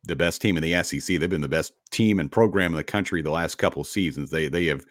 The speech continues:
they've become the standard for college football, and so, yeah, you wanna see what you have, uh, against the nation's best. And,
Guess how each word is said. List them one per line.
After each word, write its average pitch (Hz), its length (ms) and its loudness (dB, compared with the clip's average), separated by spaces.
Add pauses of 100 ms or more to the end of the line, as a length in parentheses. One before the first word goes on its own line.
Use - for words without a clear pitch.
(480)
they've 92 400 4
become 117 380 6
the 98 100 4
standard 107 500 0
for 87 120 -4
college 95 380 0
football, 76 480 0
and 73 120 -6
so, 85 260 -2 (360)
yeah, 220 140 -4
you 196 140 -2
wanna 196 120 2
see 170 160 4
what 151 120 4
you 123 80 4
have, 120 340 4
uh, 107 40 6
against 95 640 2
the 110 80 2
nation's 104 380 0
best. 110 440 2
And, 85 120 2